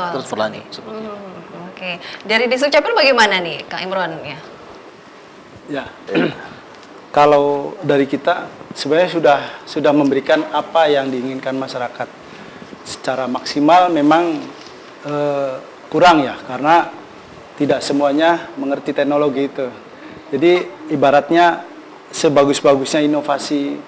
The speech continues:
Speaker 3: secanggih-canggihnya inovasi,
Speaker 2: Mhm.
Speaker 3: tetap saja kalau masyarakatnya tidak mau menggunakan,
Speaker 2: Hmm, betul.
Speaker 3: ya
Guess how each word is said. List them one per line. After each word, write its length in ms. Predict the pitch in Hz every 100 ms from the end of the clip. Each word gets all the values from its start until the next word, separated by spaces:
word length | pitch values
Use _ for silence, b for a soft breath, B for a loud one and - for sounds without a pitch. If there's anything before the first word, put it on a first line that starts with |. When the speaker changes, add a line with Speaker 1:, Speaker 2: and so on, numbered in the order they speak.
| - -
Speaker 3:
secanggih-canggihnya 960 | - 147 151 147 135 - 135 131 135 139
inovasi, 560 | 143 139 127 202 214
Speaker 2:
Mhm. 240 | - 269 311 - - - - 151
Speaker 3:
tetap 160 | 151
saja 320 | 196 196 185
kalau 400 | 165 160 156 156 156 - - - - -
masyarakatnya 520 | - 156 156 160 170 -
tidak 240 | 160 - -
mau 160 | 170
menggunakan, 540 | - - - 208 - 233
Speaker 2:
Hmm, 200 | 262 254 -
betul. 260 | 214 196 180
Speaker 3:
ya 400 | 160 156 156 -